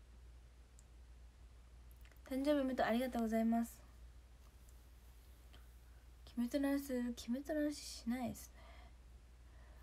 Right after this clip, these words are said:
でも、鬼滅の、鬼滅の、鬼滅の、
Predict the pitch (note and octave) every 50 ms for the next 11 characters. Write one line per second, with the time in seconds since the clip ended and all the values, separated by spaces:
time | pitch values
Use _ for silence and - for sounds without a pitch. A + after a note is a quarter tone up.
0 | - - - - - - - - - - - - - - - - - - B3 A#3
1 | A3+ - - - B3 C#4 D4+ D4+ D4 - E4 D#4 D#4 D#4+ D4 B3 - - - -
2 | - - - - - - - - - - - - - - - - - - C#4+ D4
3 | D#4 E4+ E4+ E4 E4+ - E4+ D#4+ D#4 D#4+ D#4+ D4 C4 - - - - - - -
4 | - - - D#4 D4+ D4+ D#4 E4+ D#4+ - - D#4 D4+ D#4+ D4+ B3 - -